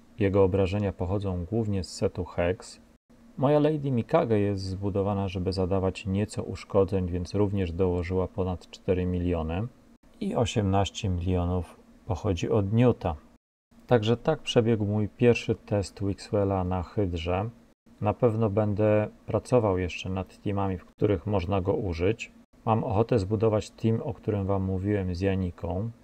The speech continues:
I moje pierwsze wrażenia są pozytywne, ale z pewnością zbudowanie dobrego teamu z Wixwellem będzie wymagało sporego zastanowienia. Na pewno ma potencjał i prawdopodobnie nauczymy się go wykorzystywać z czasem,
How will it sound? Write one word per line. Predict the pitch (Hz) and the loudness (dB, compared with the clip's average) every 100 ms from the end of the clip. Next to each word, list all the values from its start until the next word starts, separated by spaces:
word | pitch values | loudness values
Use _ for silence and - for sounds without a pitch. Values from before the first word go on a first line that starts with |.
| - - | -18 -2
I | 180 | 2
moje | 185 180 | 4 4
pierwsze | - 147 127 - | 4 2 2 2
wrażenia | 123 123 110 117 113 | 6 6 6 4 4
są | - 120 | 2 2
pozytywne, | 107 117 110 - 104 82 90 95 139 - _ _ - | 4 4 4 4 0 2 2 0 -2 -6 _ _ -4
ale | 110 147 | 2 4
z | 147 | 4
pewnością | 120 98 104 92 - 107 110 | 0 0 0 -2 -2 0 0
zbudowanie | 95 104 98 95 104 107 101 98 92 - | 0 2 2 4 2 2 2 0 -2 -2
dobrego | 104 95 113 107 | 0 4 4 4
teamu | 98 - 104 92 | 0 -2 0 0
z | 98 | -2
Wixwellem | 92 - - 87 95 104 | -4 -4 -2 0 0 -2
będzie | 101 101 107 123 | -2 0 0 0
wymagało | 107 101 95 92 92 98 | 0 -2 -2 0 2 2
sporego | - 98 92 92 95 | -2 -2 0 0 0
zastanowienia. | 98 92 98 92 95 90 82 73 - - - | 0 -2 -2 0 0 0 -2 -6 -12 -18 -4
Na | 107 107 | 0 4
pewno | 143 143 113 | 4 4 4
ma | 98 110 | 6 4
potencjał | - 98 90 85 - - 85 98 143 - - | 4 2 0 -2 -4 0 2 2 0 -6 -8
i | 101 | 0
prawdopodobnie | 110 107 101 - 104 113 117 | 4 4 2 2 6 6 6
nauczymy | 104 104 95 - 110 101 | 4 2 0 0 0 0
się | - 90 | -2 -2
go | 98 | -2
wykorzystywać | 90 - 98 95 90 - 104 95 92 - | -2 -2 -4 -4 -6 0 4 4 4 -2
z | - | -4
czasem, | - 82 - 82 90 | 0 0 0 -2 -2